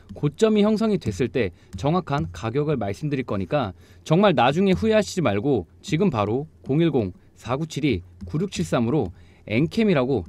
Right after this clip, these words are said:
두 글자 보내주셔야 합니다. 제가 이거 백 프로 무료로 대응해드리고 있기 때문에 엔캠이라고 두 글자 보내주시고 엔캠의 정확한 대응 받으시길 바라겠습니다. 자, 추가적으로 지금 많은 주주님들이 이 엔캠 방에 입장을 하고 계신데,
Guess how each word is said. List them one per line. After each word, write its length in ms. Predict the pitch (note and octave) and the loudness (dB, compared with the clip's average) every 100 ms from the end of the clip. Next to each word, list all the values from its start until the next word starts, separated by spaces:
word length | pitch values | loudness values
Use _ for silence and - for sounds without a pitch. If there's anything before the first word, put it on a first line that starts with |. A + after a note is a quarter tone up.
| - | -8
두 100 | A#2 | -6
글자 300 | C3+ G#2 C3+ | -4 -2 -2
보내주셔야 600 | - C#3+ D#3 - D3 F#3 | 0 -2 -2 -2 0 2
합니다. 300 | A#2+ F#2 F#2 - - | 2 -2 -6 -12 -8
제가 200 | - F3 | 2 6
이거 160 | F#3 F3 | 6 6
백 240 | - C#3+ - | 2 -2 -2
프로 200 | G#3 G#3 | 2 2
무료로 360 | C3 C#3+ F3+ F#3 | 4 2 2 2
대응해드리고 640 | C3+ D3+ F#3 F3 F3 D#3+ | 4 6 6 4 4 4
있기 180 | A#2+ B2 | 2 0
때문에 520 | C3+ A#2 D3 A#2 F2 - - | 2 2 2 0 -4 -12 -6
엔캠이라고 760 | G#2+ D#3+ F#3 A#3+ G#3 C3+ A2 F2 - - | 2 2 4 4 4 4 0 -4 -10 -6
두 100 | C3+ | -2
글자 240 | E3+ E3 | 2 0
보내주시고 760 | - C3 D3+ A2+ - C3+ B2+ - | 2 2 0 -2 -6 -2 -2 -4
엔캠의 500 | G#2 A#2 A#2+ C3+ C3 | -2 -2 -2 -4 -4
정확한 480 | C#3 A2 C3 D3 D3 | -4 -4 -4 -2 0
대응 240 | B2 G#2+ E2 | 0 -2 -4
받으시길 500 | - G#2+ B2+ A#2 A#2 | -10 -8 -8 -6 -6
바라겠습니다. 800 | - A2 B2+ C3+ G#2 F2+ G2+ D#3+ | -4 -4 -4 -4 -6 -4 -4 -6
자, 120 | - C#3 | -4 -4
추가적으로 640 | - A#3+ A#3 F#3 F3 D#3+ | 0 2 2 4 4 2
지금 320 | - D#3+ D3+ | 0 -2 2
많은 320 | A2+ D#3+ A#3 | 2 2 2
주주님들이 720 | - C#3 D#3+ D#3 B2 C#3 G#2+ F2+ - | 0 -2 0 0 0 0 -2 -6 -8
이 160 | A2+ G2+ | -6 -2
엔캠 480 | A#2 C3+ F#3 F#3 D#3 | -2 -2 -2 -2 -2
방에 240 | A2+ B2+ | -2 -2
입장을 340 | G2+ C3 C3+ | -2 -4 -4
하고 120 | D3 C3 | -4 -6
계신데, 440 | G2 A#2 C#3 | -6 -4 -2